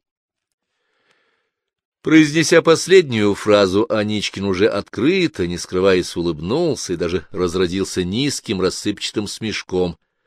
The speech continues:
к которому с некоторым интервалом и гораздо более сдержанно присоединились остальные присутствующие. Вскоре смех стих, и в пространстве кабинета разлилась тягучая пауза. Подчинённые с некоторым, правда, хорошо скрываемым напряжением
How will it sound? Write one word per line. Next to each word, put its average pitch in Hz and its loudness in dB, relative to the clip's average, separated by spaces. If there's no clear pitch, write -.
к - -20
которому 95 -2
с - -16
некоторым 92 -2
интервалом 95 2
и - -8
гораздо 85 -4
более 82 -2
сдержанно 90 -2
присоединились 90 -10
остальные 87 -6
присутствующие. 85 -14
Вскоре 233 0
смех 190 0
стих, - -4
и 98 -4
в - -14
пространстве 175 0
кабинета 143 -2
разлилась 95 0
тягучая 95 -4
пауза. 87 -2
Подчинённые 117 0
с - -10
некоторым, 101 0
правда, 90 -4
хорошо 95 -2
скрываемым 95 2
напряжением 90 -2